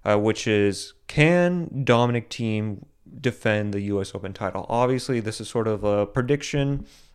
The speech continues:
Obviously, the U S Open's within a month away. I know this is a little bit too far ahead, and I'm a little bit of, uh, I don't, I wouldn't call it Monday morning quarterbacking, 'cause that's the Monday morning after, like, a Sunday night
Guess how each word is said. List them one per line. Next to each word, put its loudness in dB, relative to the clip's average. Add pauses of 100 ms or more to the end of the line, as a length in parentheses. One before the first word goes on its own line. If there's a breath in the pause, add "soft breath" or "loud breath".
Obviously, 2
the -2
U 2
S -4
Open's -6
within -6
a -6
month -6
away. 2
I 2
know -2
this -4
is -6
a -6
little 2
bit -2
too -4
far 4
ahead, 0 (380 soft breath)
and -4
I'm -2
a 0
little 2
bit 2
of, 2
uh, 2
I 0
don't, 2
I 4
wouldn't 0
call 0
it 2
Monday -2
morning -4
quarterbacking, 0
'cause -12
that's -4 (260 soft breath)
the -6
Monday -2
morning -4
after, -4
like, -2
a -4
Sunday -4
night -6